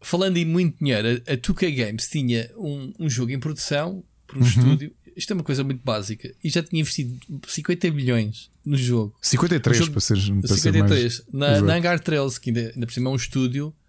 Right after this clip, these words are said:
Speaker 1: que não me estou a recordar de nenhum jogo. Deixa-me só aqui fazer uma pesquisa, mas o, o, o estúdio é conceituado. Deixa-me aqui. Conceituado já tem, já lançou umas cenas.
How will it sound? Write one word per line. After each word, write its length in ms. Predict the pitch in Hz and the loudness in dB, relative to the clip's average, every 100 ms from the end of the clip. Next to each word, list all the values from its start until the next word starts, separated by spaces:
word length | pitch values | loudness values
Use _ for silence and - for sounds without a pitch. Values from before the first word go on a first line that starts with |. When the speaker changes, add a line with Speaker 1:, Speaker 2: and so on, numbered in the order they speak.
| _ - - - - - - | _ -20 -16 -10 -8 -10 -6
Speaker 1:
que 460 | 135 139 143 - - _ _ _ | 0 2 2 -2 -8 _ _ _
não 160 | 139 147 | -2 -2
me 60 | |
estou 160 | 131 131 | 0 -2
a 40 | |
recordar 280 | 120 135 123 | -2 -2 0
de 60 | 120 | 0
nenhum 140 | 131 | 0
jogo. 240 | 120 139 165 | 0 -2 -2
Deixa-me 220 | 147 110 | -6 -6
só 80 | 110 | -6
aqui 120 | 104 | -6
fazer 140 | 107 | -4
uma 120 | 117 120 | -4 -4
pesquisa, 300 | - 131 156 | -8 -8 -8
mas 180 | 139 | -8
o, 160 | 113 110 - | -8 -12 -10
o, 220 | 110 113 | -10 -8
o 40 | |
estúdio 280 | 120 - 120 | -8 -4 -4
é 20 | 123 | -4
conceituado. 800 | 127 117 135 - - 101 101 - _ _ _ | -4 -4 -4 -6 -6 -6 -8 -18 _ _ _
Deixa-me 360 | - - - - | -20 -20 -18 -18
aqui. 240 | _ - | _ -20
Conceituado 500 | - - 196 190 262 - | -18 -8 -8 -6 -8 -6
já 80 | |
tem, 260 | 113 110 110 247 143 117 117 _ | -6 -8 -10 -14 -12 -12 -14 _
já 140 | - | -10
lançou 320 | 123 117 123 | -6 -4 -4
umas 220 | 123 117 - | -4 -6 -6
cenas. 400 | 101 101 98 | -10 -14 -16